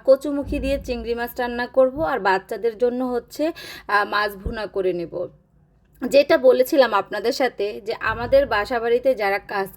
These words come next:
করে, তারা কিন্তু আমাদের ফ্যামিলির একটা অংশ। ঢাকা শহর বলেন বা যেখানেই বলেন, আম, দেখা গেছে যারা ওরা কাজ করে,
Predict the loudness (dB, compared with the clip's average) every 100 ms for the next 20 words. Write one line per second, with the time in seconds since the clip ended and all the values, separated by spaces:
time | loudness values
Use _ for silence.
0 | -2 -2 -2 -4 -6 -4 -4 -2 0 0
1 | -2 -4 -4 -6 -6 -4 -4 -6 -4 -4
2 | -4 -8 -10 -10 -12 -20 -20 -20 -20 -12
3 | -8 0 0 2 2 4 6 6 4 2
4 | 0 -2 -4 -2 0 2 0 0 2 0
5 | -2 -14 -20 -20 -8 -6 -4 -2 0 2
6 | 2 2 2 2 4 6 4 4 -2 -4
7 | -4 -4 -8 -6 -4